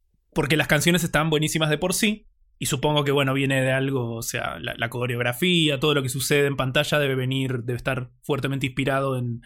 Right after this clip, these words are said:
calculo que esos también deben ser los mejores momentos del musical, digo, sin, hablando sin saber.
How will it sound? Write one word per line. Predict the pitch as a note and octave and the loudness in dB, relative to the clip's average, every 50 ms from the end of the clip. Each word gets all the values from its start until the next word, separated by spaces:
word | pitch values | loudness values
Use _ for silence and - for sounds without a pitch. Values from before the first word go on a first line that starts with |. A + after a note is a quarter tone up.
| - - - - - | -18 -20 -20 -14 -4
calculo | - D#3+ F3 G3 G3+ F3 | 0 0 2 4 4 4
que | D3+ D3+ | 4 2
esos | D3+ - D#3+ C#3+ B2+ - | 0 0 -2 -4 -4 -2
también | - C3 C#3 C#3 | -2 -2 0 0
deben | C#3 C3+ B2+ | 0 0 0
ser | B2 D3+ C3+ | 0 0 0
los | B2+ | 0
mejores | C3 B2+ C3 C3 C3+ | -2 -2 -2 -2 0
momentos | C3 C3 B2 C3+ B2+ | 0 0 -2 -2 -2
del | A#2+ | -4
musical, | A#2 A2+ - B2+ A#2+ B2 A#2 A2 A2 | -4 -4 -6 -4 -4 -4 -4 -4 -4
digo, | G#2+ G#2 G#2+ | -6 -8 -8
sin, | - - A2+ A2 A2 A#2 - - - - - C3 | -10 -10 -10 -12 -12 -12 -14 -16 -16 -16 -14 -10
hablando | - B2+ A2+ A2+ A#2+ A#2+ A2+ | -8 -8 -6 -6 -6 -6 -6
sin | - B2 G#2+ | -6 -8 -8
saber. | - A2+ A2 A2 G#2+ - | -8 -8 -8 -10 -10 -12